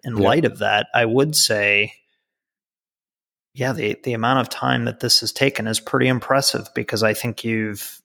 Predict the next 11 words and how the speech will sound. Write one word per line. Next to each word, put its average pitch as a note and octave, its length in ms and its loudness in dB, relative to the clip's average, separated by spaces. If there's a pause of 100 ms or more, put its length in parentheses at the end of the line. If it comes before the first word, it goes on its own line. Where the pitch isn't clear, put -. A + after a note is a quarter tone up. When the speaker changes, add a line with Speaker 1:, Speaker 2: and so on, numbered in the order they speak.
(140)
Speaker 1:
you've A2 280 -4
managed A2 500 0
to, G#2 400 0 (1300)
you've A#2 240 0
managed A2+ 460 2
to G#2+ 560 -2 (720)
come B2+ 200 2
up A#2 200 2
with - 120 2
impressive A#2+ 580 2
timing, A2+ 720 2